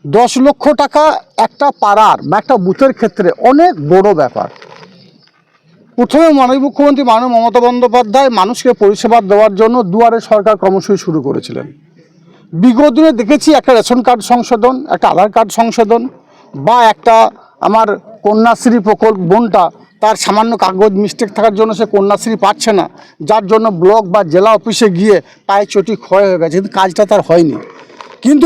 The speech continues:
দুয়ারে সরকার করার ফলে মানুষ উপকৃত হয়েছে। এরপর পাড়াই সমাধান, এই যে মাননীয় মুখ্যমন্ত্রী মাননীয় মমতা বন্দ্যোপাধ্যায়ের মস্তিষ্ক পরিচিত এই ক-, এই কর্মসূচি, এই কর্মযজ্ঞ, আমার মনে হয় সারা বাংলার মানুষ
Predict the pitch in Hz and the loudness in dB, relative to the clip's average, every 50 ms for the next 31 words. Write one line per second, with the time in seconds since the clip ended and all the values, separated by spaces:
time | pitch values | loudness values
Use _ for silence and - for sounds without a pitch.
0 | 311 214 214 254 254 262 277 269 - 247 269 233 285 285 233 240 233 247 262 254 | 2 4 4 2 4 4 2 0 2 0 0 2 0 0 2 2 2 2 2 2
1 | - 254 254 277 262 220 196 214 254 - - 220 180 233 233 185 240 220 - - | 2 0 0 0 2 0 0 -4 -4 -4 -6 -6 -4 -4 -4 -4 -6 -8 -4 -4
2 | 208 170 156 135 - - - - - - - _ _ - 262 254 - 440 262 - | -2 -2 -2 -4 -6 -10 -16 -18 -18 -20 -20 _ _ -18 -4 0 2 2 2 2
3 | - 277 262 - - 226 214 226 262 285 - - 269 254 247 226 185 190 165 139 | 2 0 0 0 -2 -2 0 2 0 0 0 0 0 0 0 2 2 0 -2 -2
4 | 123 - _ _ _ - 196 220 220 208 254 226 214 208 220 240 233 233 196 - | -6 -14 _ _ _ 0 0 0 2 2 0 2 2 0 0 0 -2 -4 -6 -2
5 | 233 240 233 220 240 226 208 196 208 226 208 202 202 208 185 214 208 208 214 214 | -2 -2 -2 -2 0 0 0 0 0 0 0 2 2 2 2 2 2 2 0 0
6 | 208 214 185 214 214 208 190 196 226 220 202 196 196 - - - 233 214 - - | 0 0 0 0 0 0 2 2 2 2 2 0 -2 -4 -4 -8 -8 -8 -6 -4
7 | - 214 - - 196 190 - - 233 202 - 240 226 202 208 196 - 208 196 175 | -6 -6 -2 0 -2 -2 -2 -6 -8 -6 -2 0 0 0 0 0 0 -2 -2 -2
8 | _ _ _ _ _ _ _ - 190 208 202 - 220 233 247 254 262 - - 214 | _ _ _ _ _ _ _ -2 -2 -2 0 2 0 2 2 2 0 -2 -4 -8
9 | 165 - 202 196 - - 240 247 254 262 269 226 202 240 208 175 175 160 - - | 0 2 2 2 2 2 0 2 4 4 2 2 0 -2 0 2 0 -2 -2 -4
10 | - - - - - - - 185 233 262 262 247 233 226 240 240 269 254 - - | -10 -20 -20 -20 -18 -8 -4 0 0 0 0 2 0 2 2 2 2 0 0 -2
11 | 220 214 247 247 202 220 233 247 262 277 302 311 311 294 262 233 202 165 | -2 0 0 0 0 0 0 2 2 2 2 4 4 2 2 2 -2 -4